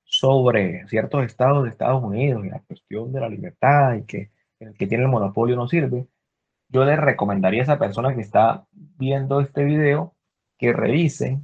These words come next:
lo que era el Sacro Imperio Romano Germánico y cómo era el mapa del Sacro Imperio Romano Germánico, y los principados, ducados y los pequeños,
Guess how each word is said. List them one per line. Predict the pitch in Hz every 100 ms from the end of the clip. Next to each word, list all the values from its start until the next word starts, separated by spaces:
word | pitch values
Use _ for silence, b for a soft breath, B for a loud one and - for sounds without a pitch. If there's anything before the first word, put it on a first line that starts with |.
| - _
lo | 104 107
que | 104 104 104
era | 123
el | 135 120
Sacro | 107 98 95
Imperio | 92 110 123 135
Romano | 110 101 110 135
Germánico | 135 143 131 117 117 - _ _ _ _ _
y | 123 104
cómo | 135 165
era | 165
el | 139
mapa | 202 - 165
del | 147
Sacro | 127 110 107
Imperio | 104 120 139 135 92
Romano | 101 113 131
Germánico, | 98 98 135 135 - 107 104
y | 92
los | 95 95 - _
principados, | 104 98 92 - 113 110 104 98
ducados | 98 - 113 113 110 104 101
y | 98 - _ _ _ _
los | 151 147 _ _
pequeños, | 139 139 185 202 208 208 190